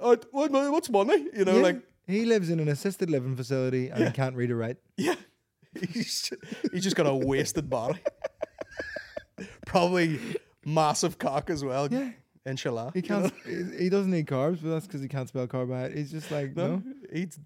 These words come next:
Speaker 1: nuggets.
Speaker 2: Chicken.
Speaker 1: <laughs>
Speaker 2: Chicken, please.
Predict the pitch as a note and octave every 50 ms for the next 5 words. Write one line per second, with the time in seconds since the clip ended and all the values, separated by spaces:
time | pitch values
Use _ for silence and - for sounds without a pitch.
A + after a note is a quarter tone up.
0 | _ _ - D3 C3+ C3+ F3 C#4 - - - D#3+ D#3 - A3 A#3 A#3+ A#3+ G#3 E3+
1 | - _ - - _ - G#4 G#4 G#4 - A4+ - - A#4 - - - - - F#3+
2 | F#3+ - B3 A#3+ A3+ G3+ - - A3 A3+ A3+ A#3+ A3 F3+ - -